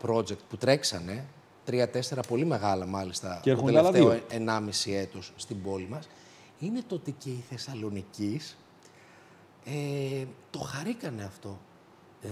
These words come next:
Speaker 1: Δεν μίλησε κανείς, δεν γκρίνιαξε
Speaker 2: Όχι.
Speaker 1: κανείς.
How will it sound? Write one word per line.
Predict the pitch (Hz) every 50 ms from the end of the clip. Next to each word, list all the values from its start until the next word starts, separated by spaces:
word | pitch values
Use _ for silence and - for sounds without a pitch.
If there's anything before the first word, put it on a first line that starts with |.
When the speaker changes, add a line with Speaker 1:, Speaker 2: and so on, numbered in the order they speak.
| 101 101 104
Speaker 1:
Δεν | 117 143 160 208 233 262 240 -
μίλησε | - 147 156 170 214 240 262 247 - 254 240 -
κανείς, | 226 220 220 208 139 101 - - - 110 110 123
δεν | 175 160
γκρίνιαξε | 131 147 151 156 147 135 - - - -
Speaker 2:
Όχι. | - - 95
Speaker 1:
κανείς. | 95 98 101 117 175 208 - - -